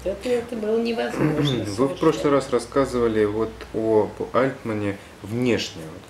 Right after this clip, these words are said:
Speaker 2: как человек, э, как вы его вс-,
Speaker 1: А?
Speaker 2: вот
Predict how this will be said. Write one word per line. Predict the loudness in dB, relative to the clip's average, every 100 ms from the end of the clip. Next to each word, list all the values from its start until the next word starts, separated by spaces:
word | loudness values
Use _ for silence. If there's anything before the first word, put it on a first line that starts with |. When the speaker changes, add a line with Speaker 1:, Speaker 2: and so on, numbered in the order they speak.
| -6
Speaker 2:
как | -6 -12 -18 -20 -20 -12
человек, | -2 2 4 2 0 -10
э, | -8 -6 -6
как | -6 -8 -6
вы | -6
его | -6
вс-, | -6
Speaker 1:
А? | -6 -8 -12 -18 -16
Speaker 2:
вот | -16